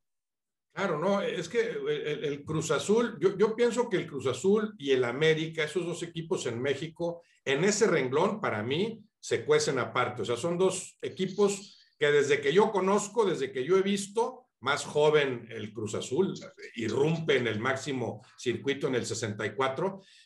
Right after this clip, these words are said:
pero no hay temporada en la que yo no recuerde que ambos le apuntan al título, le apuntan al título, después fracasas o no, y, y no en balde son los dos equipos con más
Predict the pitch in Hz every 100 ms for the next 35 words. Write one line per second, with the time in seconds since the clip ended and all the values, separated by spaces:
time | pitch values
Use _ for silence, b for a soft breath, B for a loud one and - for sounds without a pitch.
0 | - 160 190 240 247 226 220 185 214 226
1 | 233 233 175 170 165 165 190 214 202 196
2 | 202 214 214 202 208 226 233 190 185 -
3 | 202 202 196 165 202 202 156 98 98 _
4 | _ _ 135 139 - 214 233 240 170 -
5 | 190 135 98 - 107 - 175 226 - _
6 | _ 123 113 180 196 160 117 120 214 -
7 | - _ 156 - 151 160 196 190 185 196
8 | 185 185 185 170 165 190 180 208 185 143
9 | 127 135 156 160 -